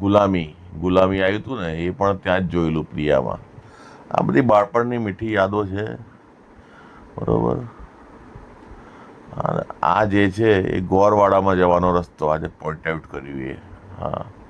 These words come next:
આ જે દિવાલ છે, રાત્રે અગિયાર વાગે મોટું પોસ્ટર લાગતું. આજે, આજે એડ મારેલી છે ને, એ ટાઈપનું પોસ્ટર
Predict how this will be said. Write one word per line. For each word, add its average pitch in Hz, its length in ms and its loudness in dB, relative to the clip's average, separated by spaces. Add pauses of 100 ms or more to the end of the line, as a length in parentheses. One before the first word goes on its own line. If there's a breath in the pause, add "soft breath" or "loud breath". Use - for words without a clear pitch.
(760 loud breath)
આ 90 200 2
જે 98 200 4
દિવાલ 87 380 2
છે, 95 400 -2 (680)
રાત્રે 73 320 0
અગિયાર 85 360 2
વાગે 78 360 0 (680 loud breath)
મોટું 104 320 2
પોસ્ટર 95 340 0
લાગતું. 95 540 0
આજે, 98 260 2 (320)
આજે 95 280 2
એડ 98 180 6
મારેલી 110 460 4
છે 131 60 4
ને, 113 140 2
એ 104 180 0
ટાઈપનું 104 460 -2
પોસ્ટર 95 380 0